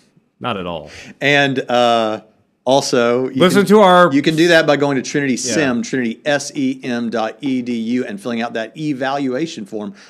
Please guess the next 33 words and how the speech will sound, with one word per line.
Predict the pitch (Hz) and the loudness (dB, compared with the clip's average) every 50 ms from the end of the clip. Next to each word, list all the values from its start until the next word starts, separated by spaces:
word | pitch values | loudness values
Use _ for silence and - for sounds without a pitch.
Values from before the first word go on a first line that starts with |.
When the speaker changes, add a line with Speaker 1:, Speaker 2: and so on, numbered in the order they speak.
| - - | -12 -8
Speaker 2:
on | - 117 | -6 -4
the | 110 | -4
side | 98 - 135 120 117 113 | -4 -4 -2 -2 -2 -2
of | 107 | -2
the | 101 | -4
page | 95 127 127 123 110 95 | -6 -4 -4 -4 -4 -6
that's | 95 98 - - | -8 -10 -10 -10
a | 107 | -10
request | 101 92 - - 117 107 - | -10 -10 -8 -8 -8 -6 -6
for | - 107 | -8 -8
more | 101 101 104 | -8 -8 -8
information. | 107 - - 101 95 104 101 - - 123 | -10 -10 -12 -10 -10 -10 -10 -10 -6 -2
What | 131 | 0
were | 208 | 0
you | 240 | 0
Speaker 1:
Listen | - 311 285 277 | 0 0 0 -2
Speaker 2:
gonna | 262 | -2
say? | - - | -2 0
Speaker 1:
to | 262 254 254 254 247 247 233 - | 0 0 0 0 0 -2 -2 -4
our | - 185 202 202 196 190 | -4 -4 -4 -4 -4 -6
sister | - - 240 220 - 233 202 | -6 -8 -12 -10 -8 -8 -8
podcast, | - 180 180 175 165 139 - 160 156 151 139 123 117 - - | -6 -4 -4 -4 -6 -6 -6 -6 -4 -4 -4 -4 -6 -8 -10
The | 147 143 | -10 -6
Bible | 123 156 175 190 190 180 | -4 -4 -4 -2 -4 -4
Bro | 160 180 185 185 | -2 -2 -2 0
Down | 170 165 156 143 135 | 0 0 0 -2 -2
with | 127 123 | -4 -4
Matt | 131 151 151 151 - | -6 -8 -8 -8 -8
Chisholm | - 170 180 165 147 160 160 147 139 127 - - _ _ _ _ _ _ | -8 -6 -6 -4 -4 -4 -4 -4 -4 -8 -10 -14 _ _ _ _ _ _
and | - 135 135 131 | -6 -4 -4 0
Billy | 139 160 170 170 | 0 0 0 0
Windland, | 151 160 175 170 160 156 147 139 135 | -2 -2 -4 -4 -2 -4 -4 -4 -6
or | - 175 165 160 160 160 156 160 | -4 -4 -2 0 0 0 -2 -2